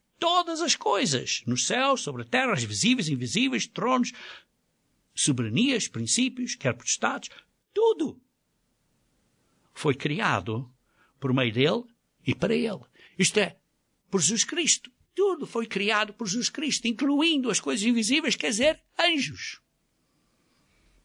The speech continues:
Tronos angélicos, soberanias angélicas, principados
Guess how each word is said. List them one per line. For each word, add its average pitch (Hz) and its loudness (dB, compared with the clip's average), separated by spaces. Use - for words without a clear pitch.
Tronos 247 2
angélicos, 170 0
soberanias 226 2
angélicas, 185 0
principados 233 0